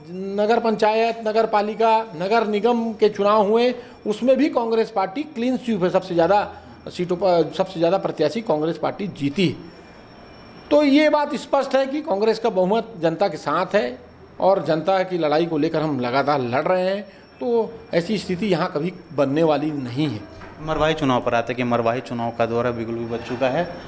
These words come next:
Speaker 2: और वोटिंग की प्रक्रिया भी अब शुरू होने वाली है। तो आप, जैसे कि बात आ रही है कि भारतीय जनता पार्टी की जो सरकार है वो कहती है कि कहते थक नहीं रही है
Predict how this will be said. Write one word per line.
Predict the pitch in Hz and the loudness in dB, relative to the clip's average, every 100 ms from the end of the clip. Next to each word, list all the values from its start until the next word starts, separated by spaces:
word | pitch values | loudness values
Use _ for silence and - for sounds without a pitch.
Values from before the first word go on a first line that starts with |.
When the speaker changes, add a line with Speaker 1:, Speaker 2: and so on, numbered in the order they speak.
| - - | -8 0
Speaker 2:
और | 117 113 - - | 2 0 -6 -8
वोटिंग | 117 120 120 117 | -2 -2 0 -2
की | 113 | 0
प्रक्रिया | 117 - 117 | -2 0 0
भी | 113 | 0
अब | 107 | -2
शुरू | - 110 | -4 -2
होने | 104 98 | 0 0
वाली | 98 - | 0 -2
है। | - - - - - - - - | -6 -8 -10 -10 -10 -10 -8 -2
तो | 220 247 247 - - | -2 0 -6 -8 -4
आप, | 160 185 185 | -4 -4 -2
जैसे | 185 175 127 139 160 | -2 -2 -4 -4 -4
कि | 165 | -6
बात | 135 123 127 | -4 -4 -2
आ | |
रही | 135 135 | -2 -4
है | |
कि | 135 | -6
भारतीय | 117 110 123 123 135 | -8 -6 -6 -6 -8
जनता | 120 127 | -6 -4
पार्टी | 117 110 117 | -4 -2 -4
की | |
जो | 117 | -6
सरकार | - 110 107 113 117 | -6 -4 0 2 2
है | 110 | 2
वो | 127 127 | 0 -2
कहती | 127 120 123 147 | 0 0 0 0
है | 151 | 0
कि | 156 | -2
कहते | 151 143 143 | -2 -2 0
थक | 165 160 160 | -2 -2 0
नहीं | 160 | 2
रही | 131 | 4
है | 104 | 2